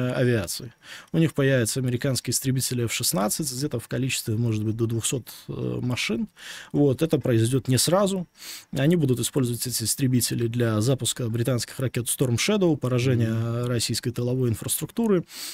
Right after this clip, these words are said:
Speaker 1: скопления личного состава техники. Э, создадут, в общем, определённые проблемы. Но у России есть чем ответить, есть чем ответить. Э, А, главное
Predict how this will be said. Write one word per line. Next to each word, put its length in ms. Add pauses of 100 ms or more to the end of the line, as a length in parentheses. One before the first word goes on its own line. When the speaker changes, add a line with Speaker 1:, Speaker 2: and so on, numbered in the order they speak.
(120)
Speaker 1:
скопления 540
личного 300
состава 400
техники. 500 (340)
Э, 120
создадут, 420
в 60
общем, 240
определённые 520
проблемы. 560
Но 140
у 80
России 260 (140)
есть 80
чем 180
ответить, 600
есть 200
чем 140
ответить. 500 (360)
Э, 440
А, 420
главное 720